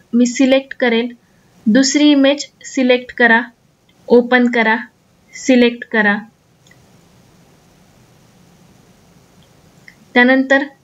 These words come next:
तिसरं एखादं document मी select करेल, एखादी पीपीटी असेल, document असेल, ओपनवरती click करा. तुम्ही बघू शकता upload झालेल्या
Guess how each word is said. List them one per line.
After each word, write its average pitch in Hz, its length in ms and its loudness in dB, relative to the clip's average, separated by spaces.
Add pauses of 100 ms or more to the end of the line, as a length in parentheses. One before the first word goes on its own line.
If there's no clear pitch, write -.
तिसरं 320 320 -2
एखादं 277 500 -4
document 240 640 -2 (180)
मी 240 140 0
select 254 540 -2
करेल, 226 360 -2
एखादी 240 360 -2 (100)
पीपीटी 247 460 -2
असेल, 226 460 0
document 226 600 0
असेल, 220 360 -4 (200)
ओपनवरती 247 800 0 (480)
click 240 300 2
करा. 196 200 -2 (420)
तुम्ही 269 180 2
बघू 285 320 0
शकता 285 480 -6 (240)
upload 269 440 -2
झालेल्या 254 560 0